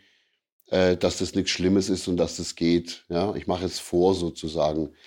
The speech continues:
Und manchmal ist auch so, dass ich auch mal die Wangen streichle ein bisschen, dass die Leute später auch merken, dass sie, äh, den Verstorbenen auch gerne, ähm, berühren können.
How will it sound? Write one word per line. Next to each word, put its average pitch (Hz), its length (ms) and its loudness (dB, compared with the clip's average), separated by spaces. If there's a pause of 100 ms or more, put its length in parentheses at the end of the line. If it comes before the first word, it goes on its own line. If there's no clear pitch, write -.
(280)
Und 95 380 -2
manchmal 98 500 4
ist 87 120 0
auch 87 100 2
so, 98 160 2
dass 92 140 6
ich 98 60 4
auch 82 80 4
mal 85 160 2
die 82 160 -4
Wangen 107 300 6
streichle 95 520 2
ein 85 120 0
bisschen, 85 400 -2 (440)
dass 87 180 -2
die 90 60 -4
Leute 90 260 4
später 87 360 2
auch 78 160 -2
merken, 87 340 0
dass 80 180 -2
sie, 82 300 -4 (480)
äh, 87 240 2
den 85 160 -2
Verstorbenen 90 640 4
auch 82 260 -2
gerne, 85 500 0
ähm, 80 480 -6 (1500)
berühren 87 480 2
können. 76 440 -6